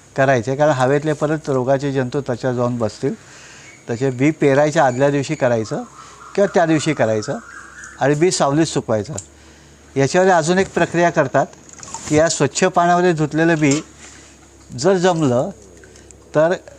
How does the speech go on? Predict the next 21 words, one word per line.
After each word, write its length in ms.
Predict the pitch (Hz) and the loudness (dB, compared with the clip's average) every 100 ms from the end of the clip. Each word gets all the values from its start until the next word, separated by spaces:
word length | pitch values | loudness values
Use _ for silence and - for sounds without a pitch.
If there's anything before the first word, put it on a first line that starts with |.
| - - - | -20 -20 -4
एक 240 | 160 170 180 | -2 0 0
लिटर 240 | 160 165 | 0 0
पाण्यामध्ये 600 | 151 147 143 135 117 151 - | 2 2 2 0 -2 -4 -8
शंभर 400 | - 131 131 151 | -4 -2 0 0
ग्रॅम 340 | 160 170 180 - - - - - 131 | 2 0 0 -10 -20 -20 -20 -8 0
गोमूत्र 400 | 135 151 160 156 | 2 2 0 0
घालून, 300 | 139 120 120 | 0 0 0
ताजं 240 | 127 120 139 | 0 2 0
गोमूत्र 340 | 131 127 131 | -2 -4 -4
घालून 240 | 117 113 156 - - - - - | -2 -2 -4 -12 -20 -20 -20 -8
त्याच्यात 240 | 131 165 156 | -4 -2 0
बी 180 | 165 | 0
बुडवून 460 | 165 151 147 151 147 - - - - - - - - - | 0 2 2 2 0 -12 -20 -20 -20 -20 -20 -20 -6 -2
पाच 220 | 143 147 | -2 -2
मिनिटांनी 320 | 147 147 151 | -2 0 -2
परत 260 | 143 143 143 | -2 -2 -2
जर 140 | 151 | -4
ते 200 | 143 160 - - - | -2 -4 -6 -8 -2
काढून 260 | 127 143 | 0 0
सावलीत 360 | 143 123 123 147 | 0 -2 0 -4
सुकवलं, 500 | - 156 131 120 | -4 -2 -2 -2